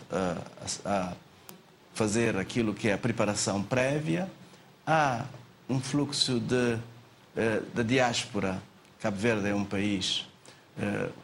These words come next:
com uma diáspora importante, que nessas as ocasiões visita o país. Há essa movimentação pelos fluxos de passageiros que, eh, já temos nota. Eh, mas, eh, temos também que reconhecer que estamos a falar de um país que tem algum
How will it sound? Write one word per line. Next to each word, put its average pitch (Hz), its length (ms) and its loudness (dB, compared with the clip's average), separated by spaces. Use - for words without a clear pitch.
com 104 180 0
uma 98 300 0
diáspora 101 460 0
importante, 143 600 -2
que - 140 -2
nessas 104 520 0
as 95 260 0
ocasiões 101 480 0
visita 101 460 -2
o - 20 -10
país. 139 580 -2
Há 123 240 2
essa 123 200 2
movimentação 110 840 0
pelos 101 200 0
fluxos - 580 -2
de 92 80 -2
passageiros 101 880 -2
que, 104 240 -2
eh, 92 420 0
já 95 420 2
temos 95 400 0
nota. 123 640 0
Eh, 127 380 2
mas, 170 320 4
eh, 156 200 4
temos 151 320 2
também 147 220 4
que 147 120 -2
reconhecer 143 480 2
que - 220 -12
estamos 127 260 0
a 127 80 2
falar 127 260 2
de 131 100 0
um 135 80 2
país 135 380 2
que - 160 -8
tem 127 260 0
algum 123 380 0